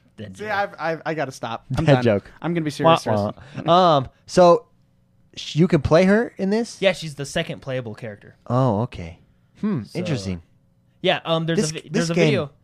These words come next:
Speaker 3: this game is blowing my mind.
Speaker 1: Yeah, it's, it, this game's gonna be really fun. There's a video, uh, showing off her, her style of combat and stuff.
Speaker 3: So, and
Speaker 1: she's
Speaker 3: she's not
Speaker 1: different from
Speaker 3: D L C. She's going to be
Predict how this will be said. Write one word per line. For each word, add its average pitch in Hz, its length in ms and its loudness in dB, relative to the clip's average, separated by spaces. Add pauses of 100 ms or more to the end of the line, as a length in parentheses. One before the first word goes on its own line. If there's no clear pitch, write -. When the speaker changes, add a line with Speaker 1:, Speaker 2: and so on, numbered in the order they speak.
Speaker 3:
this 214 140 -14
game 139 140 -8
is 107 80 -8
blowing 101 220 -4
my 85 60 -12
mind. 85 80 -8
Speaker 1:
Yeah, 175 120 2
it's, 147 160 -4
it, 131 160 -8 (120)
this 151 200 -8
game's 156 240 -4
gonna 139 140 -6
be 131 80 -4
really 131 180 -4
fun. 127 320 -6
There's 143 160 0
a 147 60 -2
video, 180 360 0
uh, 139 160 -2
showing 143 320 -8
off 131 180 -8
her, 123 240 -6
her 120 140 -8
style 120 420 -6
of 110 120 -8 (260)
combat 117 380 -8
and 113 100 -12
stuff. - 180 -2
Speaker 3:
So, - 100 8
and 170 120 6
Speaker 1:
she's 165 100 6
Speaker 3:
she's 202 140 6
not 190 220 6
Speaker 1:
different - 0 -
from 170 80 2
Speaker 3:
D 175 60 10
L 147 140 8
C. 123 240 2
She's 143 240 0
going 143 220 4
to 131 60 0
be 123 600 6